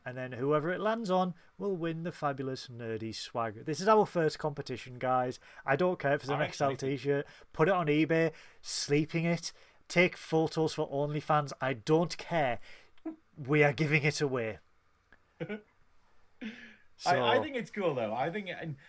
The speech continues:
Speaker 2: and it's also, let's not downplay the stickers. The stickers are really cool.
Speaker 1: Stickers
Speaker 2: The
Speaker 1: are
Speaker 2: ones that
Speaker 1: really, shout out, shout out to, uh,
Speaker 2: Have I
Speaker 1: Jen.
Speaker 2: even got a Trekking Up North
Speaker 1: You
Speaker 2: one,
Speaker 1: have. I've
Speaker 2: actually?
Speaker 1: gave you, I give
Speaker 2: Have
Speaker 1: you a
Speaker 2: I?
Speaker 1: shiny.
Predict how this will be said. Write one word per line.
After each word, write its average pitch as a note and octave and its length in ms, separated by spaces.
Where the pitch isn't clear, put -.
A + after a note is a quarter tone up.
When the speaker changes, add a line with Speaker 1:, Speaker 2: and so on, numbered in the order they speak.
Speaker 2:
and F#3+ 120
it's G#3+ 100
also, A3 220
let's F#3 180
not F3 160
downplay D#3+ 400
the B2+ 80
stickers. G#2 480
The G2 80
stickers G#3+ 380
are C3 80
really C3 300
cool. C3 160
Speaker 1:
Stickers E3 400
Speaker 2:
The E3 60
Speaker 1:
are D3 80
Speaker 2:
ones B2+ 100
that B2+ 140
Speaker 1:
really, C#3+ 540
shout F3+ 380
out, - 160
shout F#3 320
out F#3+ 260
to, C#3+ 400
uh, C3+ 40
Speaker 2:
Have A#3 120
I B2+ 120
Speaker 1:
Jen. F3 60
Speaker 2:
even E4+ 180
got G#3 240
a B2 40
Trekking A2 400
Up G#2+ 120
North C#3 100
Speaker 1:
You A#3 120
Speaker 2:
one, D#3 80
Speaker 1:
have. A3+ 240
I've G3 120
Speaker 2:
actually? F#3 160
Speaker 1:
gave G#3+ 140
you, G#3+ 160
I A3 120
give C4+ 140
Speaker 2:
Have A#3+ 100
Speaker 1:
you A#3+ 60
a G#3+ 40
Speaker 2:
I? - 20
Speaker 1:
shiny. E3+ 680